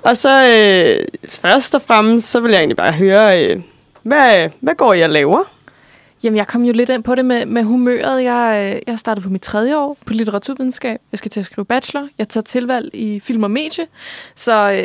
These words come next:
Speaker 2: så der er nok at lave. Og så selvfølgelig så er jeg jo herude på radioen og laver, laver daglig radio med, med jer. Og det er jeg jo super glad for.
Speaker 1: Mhm.
Speaker 2: Øh, så jeg har masser af, af kørende for mig. Altså sådan en god gammel start op igen, øh, studiestart. Hvad med jer, piger?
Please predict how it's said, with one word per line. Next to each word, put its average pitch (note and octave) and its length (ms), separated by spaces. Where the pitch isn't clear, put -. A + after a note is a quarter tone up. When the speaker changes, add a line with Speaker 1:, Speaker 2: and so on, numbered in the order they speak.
Speaker 2:
så - 160
der C4+ 80
er C#4+ 40
nok C#4+ 260
at F4 60
lave. C#4 440
Og A#3+ 120
så C4 100
selvfølgelig D4 300
så D#4 120
er D4 40
jeg A#3+ 80
jo G3+ 60
herude A#3 260
på B3+ 60
radioen B3 400
og G3+ 60
laver, G3 300
laver G#3+ 200
daglig G#3+ 280
radio A#3+ 340
med, A3 260
med A3 140
jer. G#3+ 240
Og G#3 140
det A#3 80
er A#3+ 40
jeg A#3 40
jo A#3 60
super B3+ 260
glad G#3+ 200
for. - 100
Speaker 1:
Mhm. G3+ 200
Speaker 2:
Øh, G3+ 440
så - 160
jeg G#3+ 160
har C#4 340
masser B3+ 560
af, G#3+ 560
af G#3+ 100
kørende B3 280
for A#3+ 140
mig. B3+ 160
Altså - 140
sådan B3+ 160
en A#3+ 40
god D#4+ 200
gammel C4 420
start A#3 420
op A#3+ 140
igen, A#3 380
øh, G#3+ 200
studiestart. B3+ 640
Hvad B3 100
med C4+ 120
jer, B3+ 160
piger? D#4 240